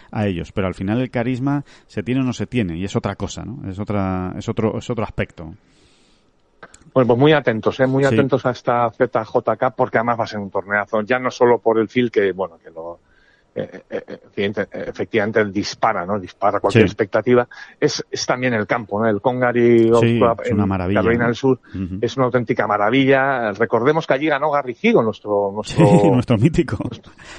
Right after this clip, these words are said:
Speaker 2: nuestro mítico Garry Higo. Ya no me acuerdo la cancioncita. ¿Cuál era la cancioncita, Alejandro? De Garry
Speaker 1: Eh,
Speaker 2: Higo.
Speaker 1: Garry Higo.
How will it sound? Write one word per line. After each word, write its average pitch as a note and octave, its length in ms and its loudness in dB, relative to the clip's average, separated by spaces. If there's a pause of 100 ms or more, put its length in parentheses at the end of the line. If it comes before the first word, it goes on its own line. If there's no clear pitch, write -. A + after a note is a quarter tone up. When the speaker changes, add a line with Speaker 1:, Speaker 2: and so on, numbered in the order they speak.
(180)
Speaker 2:
nuestro A#2+ 280 -2
mítico D3 260 4
Garry D3+ 220 4
Higo. F3+ 100 4
Ya D#3 160 2
no G3 80 -2
me G3 80 2
acuerdo F#3 240 4
la D#3 100 4
cancioncita. B2+ 680 0
¿Cuál D#3 180 2
era E3 80 4
la E3 100 2
cancioncita, B2+ 540 -6
Alejandro? B2+ 500 -8
De G#2+ 200 0
Garry G2+ 200 2
Speaker 1:
Eh, G2+ 140 -2
Speaker 2:
Higo. C3 260 0
Speaker 1:
Garry - 140 -20 (320)
Higo. D#3+ 600 -16